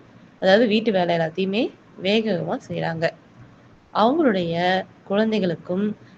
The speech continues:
கணவருக்கும் சாப்பாடு கட்டுறாங்க. ஏன்னா அவங்கெல்லாம் வந்து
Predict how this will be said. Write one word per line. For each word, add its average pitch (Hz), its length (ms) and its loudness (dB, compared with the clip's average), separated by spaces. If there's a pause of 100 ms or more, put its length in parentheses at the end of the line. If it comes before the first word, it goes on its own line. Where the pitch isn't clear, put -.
(120)
கணவருக்கும் 220 880 0 (260)
சாப்பாடு 226 500 2
கட்டுறாங்க. 170 580 -2 (240)
ஏன்னா 214 280 2
அவங்கெல்லாம் 220 500 4
வந்து 208 580 0